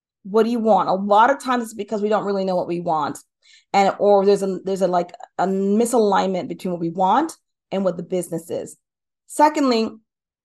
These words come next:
be clear, what kind of business is it you have? Yeah? Is this a side hustle?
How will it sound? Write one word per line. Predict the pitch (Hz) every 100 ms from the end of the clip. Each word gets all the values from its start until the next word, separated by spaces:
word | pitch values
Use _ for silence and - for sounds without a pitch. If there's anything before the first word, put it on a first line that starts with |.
| _ - _
be | 320
clear, | 320 - 339 208 196 -
what | 285 311
kind | 370 392
of | 269
business | 302 311 294
is | 277
it | 254 254
you | 269
have? | 233 247 254 - - _ _
Yeah? | 226 226 339 427 _ _ _ _ _ _ _ _ -
Is | 240 214
this | 294
a | 302
side | - 240 247 247
hustle? | 233 233 233 254 262